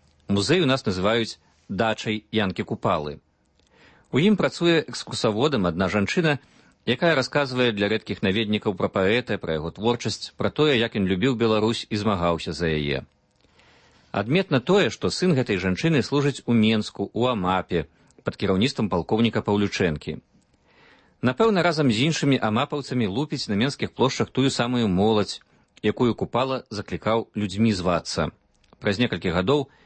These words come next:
ён пойдзе на пенсію, і будзе гэта моладзь са сваіх падаткаў плаціць яму і да яго падобным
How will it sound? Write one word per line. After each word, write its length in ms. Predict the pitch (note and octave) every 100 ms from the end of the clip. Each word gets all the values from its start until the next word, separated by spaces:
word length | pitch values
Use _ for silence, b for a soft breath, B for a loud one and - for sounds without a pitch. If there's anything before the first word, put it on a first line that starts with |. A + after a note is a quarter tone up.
| b A2
ён 160 | A#2
пойдзе 280 | - A#2+ F#2+
на 60 | F2+
пенсію, 520 | - D3 C#3+ C3+ A#2+ - b b b
і 100 | B2
будзе 340 | G#2+ D3 D#3+ C3+
гэта 200 | B2+ A2
моладзь 440 | G#2+ C#3 B2+ - -
са 140 | G#2+
сваіх 300 | - F#2+ E2
падаткаў 480 | G2 A#2+ C3 A2 F#2+
плаціць 480 | G2 F#2 D3 - G2+
яму 400 | F2 G2+ C3+ - b b -
і 60 | A2
да 80 |
яго 220 | G#2 F#2 C3+
падобным 500 | F2+ G#2+ C3+ C3+